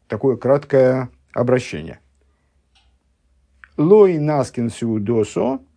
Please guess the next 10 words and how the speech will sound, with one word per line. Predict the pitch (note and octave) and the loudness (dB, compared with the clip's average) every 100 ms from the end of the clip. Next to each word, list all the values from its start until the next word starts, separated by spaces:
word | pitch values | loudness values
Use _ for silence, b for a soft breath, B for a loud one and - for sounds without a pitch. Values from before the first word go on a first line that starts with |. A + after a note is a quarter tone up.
| _ - | _ -4
аддитис | F3+ F#3 D#3 C#3 A#2+ A#2+ - | -2 -2 -6 -10 -8 -10 -8
ягин | C3 F#3 G3 F#3 D#3+ | -6 -2 -2 -4 -4
мибей | B2+ A#2+ D#3 | -4 -4 -4
малко». | B2+ G#2 F2+ - F2 _ _ _ _ _ _ _ _ _ _ _ _ _ _ _ _ _ _ _ _ - | -4 -6 -8 -12 -18 _ _ _ _ _ _ _ _ _ _ _ _ _ _ _ _ _ _ _ _ -6
«Не | C#3 D3+ | -2 0
будем | F#3+ F3 C#3 C3+ | 0 0 0 0
мы | B2 | 0
готовить | A2 B2 C3 G2+ F2 | 2 0 0 -2 -4
трапезу, | - G3+ A#3 G#3+ G3+ G#3 G3 _ - | -2 0 0 -4 -4 -4 -6 _ -6
покуда | A#2+ D3 C3 A2 G2+ F#2 | -4 -2 -2 0 0 -2